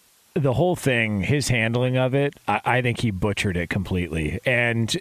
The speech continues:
and I can't help but think if I'm people at Michigan, whether it's fans, whether it's administration,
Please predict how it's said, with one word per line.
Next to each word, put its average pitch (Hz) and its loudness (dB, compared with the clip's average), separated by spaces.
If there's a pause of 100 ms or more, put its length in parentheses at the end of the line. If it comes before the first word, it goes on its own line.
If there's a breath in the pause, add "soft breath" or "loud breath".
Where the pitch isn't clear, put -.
and 120 2
I 131 2
can't 143 0
help 123 0
but 117 -2
think 107 0
if 113 -2
I'm 120 0
people 127 0
at 107 -2
Michigan, 113 0
whether 95 2
it's - -2
fans, 120 0
whether 101 0
it's 95 -2
administration, 117 0